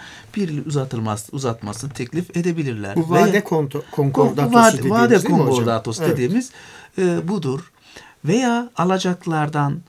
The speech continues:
Speaker 1: alacaklarında belli bir oranda indirim yapmasını isteyebilirler. Mesela bütün alacaklardan, alacaklarının yüzde kırkından vazgeçmelerini isteyebilirler. Hatta üçüncü bir alternatif olarak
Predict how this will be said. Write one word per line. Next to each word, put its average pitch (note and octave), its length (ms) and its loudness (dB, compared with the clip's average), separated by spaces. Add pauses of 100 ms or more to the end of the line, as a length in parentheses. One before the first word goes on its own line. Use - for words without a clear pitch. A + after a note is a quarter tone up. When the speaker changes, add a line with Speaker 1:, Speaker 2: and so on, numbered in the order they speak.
(220)
Speaker 1:
alacaklarında D#3 920 -4
belli D3+ 260 -2
bir G3+ 100 -2
oranda A#2 500 -2
indirim B2 360 -2
yapmasını A#2 520 -4
isteyebilirler. G2+ 800 -8
Mesela A#2+ 400 -10
bütün F3+ 200 -10
alacaklardan, G#2 920 -8 (320)
alacaklarının C3+ 680 -4
yüzde B2+ 280 -8
kırkından C#3 560 -8 (300)
vazgeçmelerini B2+ 760 -4
isteyebilirler. G2 760 -10 (260)
Hatta B3 420 -6
üçüncü A#3+ 400 -6
bir A3+ 60 -6
alternatif A2+ 720 -8
olarak G2+ 360 -8